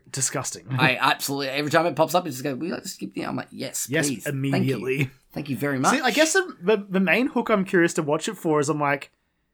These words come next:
Speaker 1: 'cause I know that the next Marvel movie is The Marvels, which
Speaker 2: Yeah.
Speaker 1: also has Nick Fury. I'm like,
Speaker 2: Yeah.
Speaker 1: I, I am very curious about the transition and, like, when what happens in the timeline is.
Speaker 2: There are a few things that that show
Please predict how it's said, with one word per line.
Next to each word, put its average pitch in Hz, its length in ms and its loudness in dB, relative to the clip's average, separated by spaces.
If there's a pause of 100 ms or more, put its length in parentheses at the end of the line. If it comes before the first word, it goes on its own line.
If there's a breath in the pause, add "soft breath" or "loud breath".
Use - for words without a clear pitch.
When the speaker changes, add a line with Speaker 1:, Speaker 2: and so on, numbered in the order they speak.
(160)
Speaker 1:
'cause 180 160 4
I 190 80 8
know 175 340 4
that 185 140 2
the 190 80 0
next 156 300 -2
Marvel 143 280 -2
movie 135 320 0
is 131 240 -6
The 143 100 -4
Marvels, 135 540 -2
which 147 120 -4
Speaker 2:
Yeah. 160 420 10
Speaker 1:
also 165 180 8
has 180 220 4
Nick 185 180 2
Fury. 202 320 6
I'm 208 100 -4
like, 180 220 4
Speaker 2:
Yeah. 180 460 4 (120)
Speaker 1:
I, 185 180 -2 (420)
I 196 100 10 (260)
am 160 180 4
very 160 240 6
curious 151 300 4
about 135 320 -2
the 135 100 -6
transition 151 640 -2
and, 135 120 -6
like, 131 280 -4
when 151 400 0 (180)
what 139 200 -4
happens 139 340 -4
in 131 60 -12
the 127 40 -8
timeline 127 480 -2
is. 123 80 -8
Speaker 2:
There 185 180 2
are 190 140 4
a 185 60 2
few 202 240 -2
things 180 300 2
that 160 100 -4
that 151 180 0
show 151 440 0